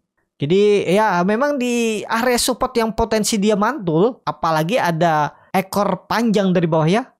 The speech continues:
Mungkin bisa rebound, tapi rebound terbatas ya. Untuk reversal dia naik tinggi kayaknya susah. Kalaupun rebound maksimal ya seribu tiga ratus dua puluh itu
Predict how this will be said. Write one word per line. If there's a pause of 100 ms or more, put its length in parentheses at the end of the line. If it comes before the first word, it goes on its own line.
(120)
Mungkin
bisa
rebound,
tapi
rebound
terbatas
ya.
Untuk
reversal
dia
naik
tinggi
kayaknya
susah. (160)
Kalaupun
rebound
maksimal
ya
seribu
tiga
ratus
dua
puluh
itu